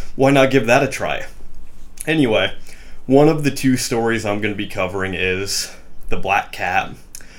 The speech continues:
I hadn't heard of this story before reading it, but I recently acquired a collection of short stories by him, and I thought this one was kind of appropriate because I myself have a black cat who is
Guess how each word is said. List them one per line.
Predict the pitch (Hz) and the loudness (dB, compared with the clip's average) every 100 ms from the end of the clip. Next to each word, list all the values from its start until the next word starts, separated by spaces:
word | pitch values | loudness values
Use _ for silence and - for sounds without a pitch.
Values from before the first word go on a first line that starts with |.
| - | 0
I | 110 | 2
hadn't | 123 127 | 4 2
heard | 123 117 | 0 0
of | |
this | 110 107 | 0 0
story | - 113 104 101 | 2 2 2 0
before | 92 95 - 98 95 90 - - - - | -2 -8 -4 -4 -2 -2 -4 -8 -12 -6
reading | 113 117 113 110 | 0 2 2 4
it, | 110 104 | 2 2
but | 101 92 - | 0 0 -2
I | - 104 | 2 4
recently | 98 104 101 - 101 92 | 4 2 2 2 2 4
acquired | 90 - 95 95 95 | 4 4 2 2 0
a | 90 92 85 76 - - - - - - - | 0 0 0 0 -4 -6 -4 -2 -2 -4 -4
collection | 123 117 120 - 110 | 0 2 2 0 -4
of | 92 | -4
short | - 101 92 - | -4 -4 -4 -2
stories | - 95 90 90 - | 0 0 -2 -2 -2
by | 92 87 | -2 -2
him, | 90 87 101 - - - - | 0 -2 -4 -8 -6 -6 0
and | 143 | 2
I | 147 | 4
thought | 165 156 | 2 2
this | 147 - | 0 0
one | 127 | -2
was | 117 | -2
kind | - 110 | -2 -2
of | 101 | 0
appropriate | 98 - 101 95 101 98 - | -2 -2 -2 0 -2 -2 -4
because | 98 107 92 90 92 - - - - | -4 -2 0 -2 -4 -8 -10 -12 -2
I | - 123 | 2 4
myself | 120 - 120 117 | 2 0 -2 -2
have | 110 | -4
a | 92 | -4
black | 90 90 90 | -4 -2 -4
cat | - 98 92 | -4 -4 -2
who | - 101 92 | -4 -6 -4
is | 87 87 85 - - | -4 -4 -6 -6 -6